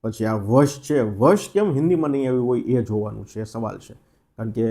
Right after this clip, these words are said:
વશ લેવલ ટુ હિન્દીમાં આવે છે, પણ કદાચ જો વશ લેવલ વન જે છે, વશનો પહેલો ભાગ છે, એ ઓફિશિયલ હિન્દીમાં ડબ કરીને YouTube પર મૂકી દીધો હોત ને તો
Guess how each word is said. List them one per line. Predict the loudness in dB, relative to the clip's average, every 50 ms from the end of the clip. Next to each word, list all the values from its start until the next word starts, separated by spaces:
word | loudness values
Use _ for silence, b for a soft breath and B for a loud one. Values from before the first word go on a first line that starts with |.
| 0 -2
વશ | -2 0 2 2 0 0 0 -2
લેવલ | -2 0 0 0 -2
ટુ | -2 0 2 2 2
હિન્દીમાં | 2 2 0 0 0 0 0 -4
આવે | -4 -4 -6
છે, | -6 -6 -8
પણ | -8 -8 -10
કદાચ | -10 -8 -6 -4 -4 -4 -4 -4
જો | -6 -4
વશ | -2 -2 -2 -2 -4 -6 -6
લેવલ | -6 -4 -2 -2 -2
વન | -2 -4 -4 -6 -6 -6
જે | -4 -6 -6
છે, | -6 -6 -6 -4
વશનો | -4 -4 -4 -6 -8 -12 _ _ _ _ -18 -16 -10
પહેલો | -6 -2 0 0 0
ભાગ | 0 0 -2 -4 -6
છે, | -10 -10 -10 -10 -10 _ _ _ _ _ _ _ _ _ -2
એ | 0 2
ઓફિશિયલ | 4 4 2 2 0 -4 -4 -2 -2 -2
હિન્દીમાં | -2 -2 -2 -2 -2 -2 -2 -2
ડબ | -2 -4 -4
કરીને | -6 -6 -4 -2 -2
YouTube | -2 -2 -4 -6
પર | -6 -4 -6
મૂકી | -4 -4 -4 -4 -4
દીધો | -4 -4 -4 -4
હોત | -6 -6 -8 -10
ને | -14 -18 -20 _ _ _ _ _ _ _ _ _ -4
તો | -2